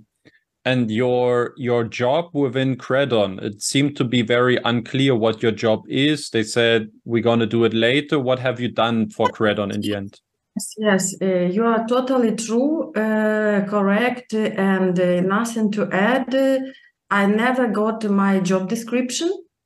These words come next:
Speaker 2: I did only, uh, what the C E O, the director of the company, uh, is to do, like, to represent, to be responsible,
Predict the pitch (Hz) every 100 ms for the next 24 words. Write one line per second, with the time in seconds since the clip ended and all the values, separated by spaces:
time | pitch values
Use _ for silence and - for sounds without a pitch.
0 | _ _ _ _ _ _ _ _ _ _
1 | _ 196 190 180 233 254 202 - - 220
2 | 233 220 214 208 202 190 - - - 175
3 | 202 202 - 170 175 175 170 156 151 -
4 | 220 208 190 180 175 175 175 175 170 165
5 | 165 175 180 - 185 175 170 165 170 175
6 | 175 170 165 160 156 147 - 87 - -
7 | _ _ - 170 165 - 233 254 269 285
8 | 349 - - 208 202 185 180 - 440 415
9 | 339 262 254 214 220 233 208 165 170 175
10 | 175 196 214 220 196 214